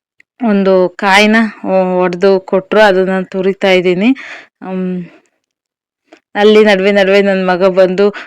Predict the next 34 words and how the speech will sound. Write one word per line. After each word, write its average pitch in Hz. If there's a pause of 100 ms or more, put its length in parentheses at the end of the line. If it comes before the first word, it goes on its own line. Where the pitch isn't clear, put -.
"ಹಾಲ್ 208
ಕೊಡು 208
ಅಮ್ಮ, 190
ಹಿಂಗ್ 208
ಹಿಂಗ್ 220
ಮಾಡಿ 202
ಹಾಲ್ 202
ಕೊಡು" 202
ಅಂತ 190
ಕೈ 190
ತೋರಿಸ್ತಾ 190
ಇದ್ದಾನೆ. 180
"ಕಾಳ್ 208
ಕೊಡು" 202
ಅಂತಾನೆ, 190 (400)
ಮಿಕ್ಸಿನ 214 (100)
ಒಂದ್ಸರಿ 202
ತಿರುಗ್ಸಿದ, 220
ಹಿಂಗೆಲ್ಲ 196
ಅವ್ನ್ 226
ಮಾಡ್ತಾ 208
ಇರ್ತಾನೆ. 208
ಆಮೇಲೆ 214
ಅವ್ನಿಗೆ 196
ಒಂದ್ 196
ಸ್ವಲ್ಪ 202 (520)
ಹುರುಗಡ್ಲೆನ 196
ಕೊಟ್ಟೆ. 196
ಕಾಯ್ 226
ಚೆನ್ನಾಗೈತಾ 208
ಇಲ್ವಾ 190
ಅಂತ 180
ಹೇಳಿ, 185 (380)
ಆ, -